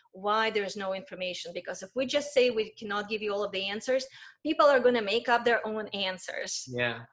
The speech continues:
Speaker 1: And
Speaker 2: right.
Speaker 1: that, on top of everything else people experience, that may trigger all kinds of reactions. And again, all of this creates a lot of tension. Plus the worrying about,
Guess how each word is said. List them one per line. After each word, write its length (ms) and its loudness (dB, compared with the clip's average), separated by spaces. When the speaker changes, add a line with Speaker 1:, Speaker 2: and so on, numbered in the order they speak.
Speaker 1:
And 100 0
Speaker 2:
right. 80 -2
Speaker 1:
that, 280 2
on 100 2
top 260 0
of 120 6
everything 360 4
else 200 -8
people 240 -6
experience, 720 0
that 200 0
may 140 -6
trigger 280 -6
all 140 -4
kinds 200 -8
of 80 -14
reactions. 480 -4
And 100 -4
again, 220 -2
all 180 0
of 120 -4
this 200 0
creates 300 -4
a 40 -6
lot 180 2
of 80 -14
tension. 680 -8
Plus 280 4
the 100 0
worrying 380 -4
about, 260 0